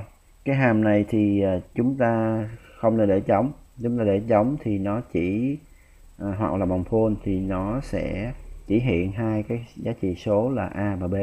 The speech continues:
thôi. À, còn nếu mà chúng ta cho nó bằng true thì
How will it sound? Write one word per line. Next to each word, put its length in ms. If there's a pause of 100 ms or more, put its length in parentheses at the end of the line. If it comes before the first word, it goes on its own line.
thôi. 160 (1000)
À, 260 (640)
còn 280
nếu 120
mà 180
chúng 140
ta 140
cho 120
nó 80
bằng 180
true 220 (360)
thì 240